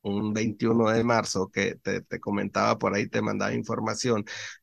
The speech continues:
que llega inesperadamente la noticia, ah, para mí, obviamente, ese día,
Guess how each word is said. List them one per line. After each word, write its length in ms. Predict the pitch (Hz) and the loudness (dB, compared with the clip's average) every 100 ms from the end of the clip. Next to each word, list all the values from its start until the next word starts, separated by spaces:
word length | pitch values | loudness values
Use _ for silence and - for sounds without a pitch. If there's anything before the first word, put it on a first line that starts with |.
| _ | _
que 180 | - 123 | 4 4
llega 640 | 123 135 143 151 151 147 - | 6 6 8 8 8 6 4
inesperadamente 1040 | 143 131 127 123 120 127 135 135 131 127 | 2 2 2 2 6 8 8 6 4 2
la 120 | 139 131 | 2 4
noticia, 720 | 120 107 120 113 - 98 107 | 2 2 0 0 0 0 0
ah, 120 | - - | -4 -2
para 300 | 104 101 98 | 0 0 2
mí, 320 | 127 120 113 | 2 2 2
obviamente, 680 | 107 110 113 117 110 113 104 | 2 2 4 2 2 0 0
ese 240 | - 113 | 0 0
día, 380 | 107 110 104 | 2 0 0